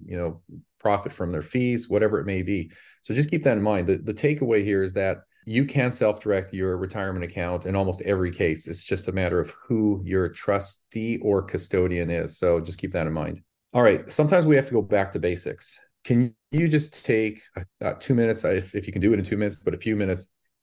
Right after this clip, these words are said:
talk about the different types of accounts? 'Cause some of these questions that are coming in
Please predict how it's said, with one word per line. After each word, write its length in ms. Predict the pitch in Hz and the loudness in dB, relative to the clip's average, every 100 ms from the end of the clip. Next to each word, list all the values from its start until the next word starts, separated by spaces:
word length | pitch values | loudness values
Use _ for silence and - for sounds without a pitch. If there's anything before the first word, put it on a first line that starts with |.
| _ | _
talk 260 | - 131 - | -2 -2 0
about 160 | 151 131 | 0 2
the 40 | |
different 340 | 101 117 - - - | -2 -8 -10 -12 -8
types 300 | - 117 - - | -2 -2 -2 0
of 240 | 104 98 | 0 0
accounts? 500 | 92 - 98 101 90 | -4 -2 -2 -2 -6
'Cause 260 | - 98 - | -4 -4 2
some 200 | 123 135 | 2 4
of 60 | |
these 260 | 120 107 101 | 2 0 -2
questions 500 | - - 110 - 101 | -10 0 0 2 -2
that 140 | 95 | 0
are 60 | 92 | 0
coming 280 | - 95 92 | -2 -2 0
in 300 | 95 95 | 0 -2